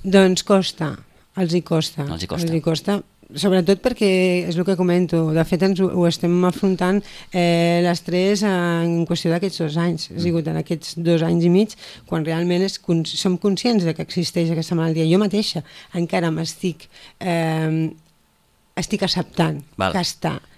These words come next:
Speaker 1: i les limitacions que m'està
Speaker 2: És, és,
Speaker 1: donant
Speaker 2: és,
Speaker 1: ara.
Speaker 2: diguem-ho així, Natàlia, un, un constant procés d'adaptació.
Speaker 1: És un constant procés, depèn de lo que
Speaker 2: Mm.
Speaker 1: t'hagi tocat, el brot que tinguis, t'hagi tocat i com t'ha quedat la seqüela,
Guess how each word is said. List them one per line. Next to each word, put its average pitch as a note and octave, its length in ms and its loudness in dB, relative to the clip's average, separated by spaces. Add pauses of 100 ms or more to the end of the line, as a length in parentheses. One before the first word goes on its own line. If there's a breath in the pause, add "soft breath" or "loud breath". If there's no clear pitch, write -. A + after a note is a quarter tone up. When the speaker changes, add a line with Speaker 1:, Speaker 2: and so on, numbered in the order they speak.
(220 soft breath)
Speaker 1:
i F#3+ 140 0
les F3 160 0
limitacions F3+ 640 0
que - 100 -4
m'està E3 380 0
Speaker 2:
És, E3 60 4
és, E3 60 4
Speaker 1:
donant D#3+ 220 2
Speaker 2:
és, C3+ 140 2
Speaker 1:
ara. - 20 -4
Speaker 2:
diguem-ho D3 220 6
així, C#3+ 180 4
Natàlia, C3 440 0
un, B2+ 120 2
un C3+ 160 2
constant C#3 640 2
procés E3 380 -2
d'adaptació. F#2+ 640 -4 (300)
Speaker 1:
És F#3 120 2
un G3 100 2
constant F3 340 0
procés, E3 560 2
depèn F3 320 2
de F#3 100 2
lo F3+ 120 2
que F3 160 -4
Speaker 2:
Mm. F#2 100 -2
Speaker 1:
t'hagi F3+ 300 -2
tocat, F3 320 -4
el D#3 100 -2
brot F3 200 -6
que F#3+ 120 -4
tinguis, F3+ 380 -2 (320 loud breath)
t'hagi F3+ 320 0
tocat F3 460 -4
i F#3+ 140 -2
com F3+ 240 -2
t'ha F#3 120 -4
quedat E3 280 -2
la E3 100 -2
seqüela, F#3+ 440 0